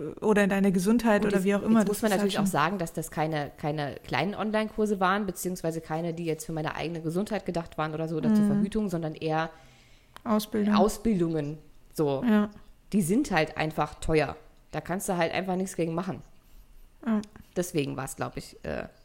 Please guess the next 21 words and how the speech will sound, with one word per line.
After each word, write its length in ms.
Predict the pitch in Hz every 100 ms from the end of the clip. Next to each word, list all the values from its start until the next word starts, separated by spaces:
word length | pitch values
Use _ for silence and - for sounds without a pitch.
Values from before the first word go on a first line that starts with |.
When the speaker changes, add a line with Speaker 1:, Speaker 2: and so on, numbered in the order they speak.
| _ _ - - - - - - -
Speaker 2:
alles 260 | 151 151 147
in 60 | 151
allem 240 | 143 139
so 100 | -
teuer. 200 | - 139
Ich 100 | 139
glaub, 140 | 151 -
ich 60 |
hab 120 | 156
dieses 280 | 196 202 190
Jahr 100 | 135
allein 240 | 143 139 139
schon 140 | 147
sechstausend 500 | 135 - 147 143 -
Euro 160 | 135 139
oder 160 | 151
siebentausend 500 | 151 160 156 151 165
Euro 180 | - 151
für 120 | -
Online-Kurse 560 | - 147 151 156 147 135
aus-, 140 | 139